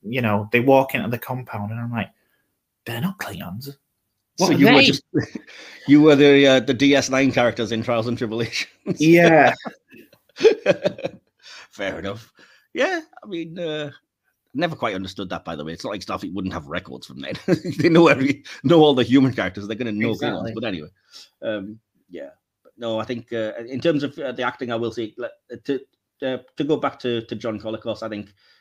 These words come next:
Speaker 2: it's a fantastic performance. And if you look at, the Klingons aren't really the, they don't have a lot of the things that they would develop later on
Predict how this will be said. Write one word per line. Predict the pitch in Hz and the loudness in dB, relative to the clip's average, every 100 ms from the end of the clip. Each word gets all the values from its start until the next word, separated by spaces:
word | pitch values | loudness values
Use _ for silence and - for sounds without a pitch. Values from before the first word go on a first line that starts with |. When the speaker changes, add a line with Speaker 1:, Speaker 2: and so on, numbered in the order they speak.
| - | -12
Speaker 2:
it's | 135 139 | -12 -6
a | |
fantastic | 135 127 - 156 | -6 -4 -6 -10
performance. | - 147 151 151 | -6 -4 -2 -4
And | 131 | -4
if | 120 | -4
you | 127 | -2
look | 120 127 | -4 -4
at, | 127 117 _ _ _ _ - | -6 -8 _ _ _ _ -12
the | 143 | -4
Klingons | 180 202 180 147 | -2 0 -2 -2
aren't | 160 170 160 | -4 -4 -4
really | 131 131 139 151 143 | -2 2 2 2 0
the, | 127 127 120 117 _ _ _ | 0 -2 -4 -4 _ _ _
they | - | -6
don't | 135 170 | -4 -2
have | 165 | -2
a | 131 | 0
lot | 127 127 | 0 -2
of | 127 | -4
the | 117 | -6
things | 127 120 107 | -4 -4 -4
that | 113 | -6
they | 113 | -4
would | 110 | -4
develop | 98 98 107 113 | -4 -4 -4 -4
later | 113 110 104 117 | -4 -4 -4 -2
on | 110 95 95 | -2 -2 -6